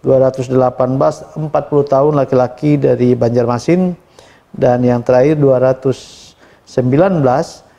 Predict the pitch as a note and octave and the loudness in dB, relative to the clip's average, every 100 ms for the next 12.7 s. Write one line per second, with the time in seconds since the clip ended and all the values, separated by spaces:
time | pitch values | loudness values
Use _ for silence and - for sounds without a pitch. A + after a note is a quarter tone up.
0 | _ _ C3+ D3+ D3 C#3+ C3+ C3+ B2+ B2+ | _ _ 0 2 2 0 -2 -2 0 0
1 | C3 D3 C3 B2 - C#3 C3+ A#2+ A#2 A#2 | 2 2 0 -2 0 0 2 2 2 0
2 | - B2+ A#2+ A#2+ A#2 B2+ A#2+ A#2 G#2 - | 0 -2 0 0 0 -2 -4 -6 -8 -14
3 | - - - _ - C#3+ D3 D#3 D#3 D#3+ | -20 -20 -20 _ -4 0 2 2 2 0
4 | D#3 C#3+ C3 C3 C3 B2+ B2 A#2+ C#3+ C#3+ | 0 0 0 0 -2 0 -2 -2 2 4
5 | C3+ B2 A#2 A#2+ A#2+ C3+ C3+ C#3 A#2+ A2+ | 4 2 -2 -2 0 0 0 -2 -2 -4
6 | - C3+ C3+ A#2+ G#2+ - _ _ _ _ | -4 -2 0 -2 -2 -16 _ _ _ _
7 | _ _ _ - - - - - C#3 C#3+ | _ _ _ -20 -20 -20 -20 -6 -2 0
8 | D3 D3+ E3+ D#3 D3 C#3 C3+ C3+ C3 C#3+ | 0 2 0 2 2 2 0 0 0 -2
9 | C3 B2+ A#2+ B2 C3+ D3+ D3+ D3+ D3+ - | -2 -2 -2 0 0 0 -2 -4 -8 -18
10 | - _ _ - B2 B2+ B2 C3 B2+ D3+ | -20 _ _ -2 0 0 -2 -2 0 0
11 | E3+ - B2+ B2 A#2+ A#2+ A#2+ C#3 D3 C3+ | 0 0 0 0 0 2 2 2 0 -2
12 | A#2+ A#2+ - A#2+ A#2 D3+ D3+ | 0 -2 -2 -4 -2 -2 -2